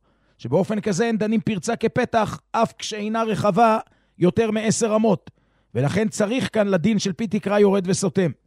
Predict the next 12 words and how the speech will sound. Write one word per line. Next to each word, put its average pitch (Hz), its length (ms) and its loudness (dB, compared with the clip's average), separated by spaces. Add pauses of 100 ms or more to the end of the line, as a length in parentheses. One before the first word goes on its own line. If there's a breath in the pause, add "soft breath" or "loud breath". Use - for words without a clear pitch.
(300)
כי 123 100 -8
פליגי, 208 420 -2
באיזה 190 320 0
אופן 202 240 -2
נחלקו 190 340 -2
רב 196 160 2
ושמואל 208 340 -2
בפרצה 208 420 -2
שרוחבה 196 480 0
יותר 233 360 2
מעשר 190 440 0
אמות? 139 320 0